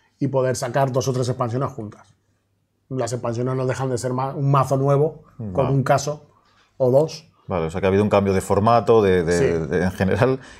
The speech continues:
Speaker 2: y, y ahora es, eh, el tema es que estáis en ello y todavía no sabéis
Speaker 1: Claro.
Speaker 2: cuándo,
Speaker 1: Eh,
Speaker 2: cuándo será.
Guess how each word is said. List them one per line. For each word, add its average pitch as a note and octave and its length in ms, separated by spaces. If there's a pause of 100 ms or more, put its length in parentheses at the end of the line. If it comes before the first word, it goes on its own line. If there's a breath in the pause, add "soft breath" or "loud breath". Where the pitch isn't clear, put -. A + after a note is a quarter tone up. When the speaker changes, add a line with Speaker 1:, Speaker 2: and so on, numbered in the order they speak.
Speaker 2:
y, G#2 200
y G2+ 260
ahora G2 200
es, - 160
eh, F#2 240
el F#2 260
tema G#2+ 180
es - 140
que - 140
estáis G2+ 260
en G#2 100
ello A2 160
y C3+ 40
todavía G2+ 200
no G2+ 60
sabéis G2 520
Speaker 1:
Claro. B2 340 (440)
Speaker 2:
cuándo, C#3 220
Speaker 1:
Eh, B2 240
Speaker 2:
cuándo E2+ 200
será. D#2 360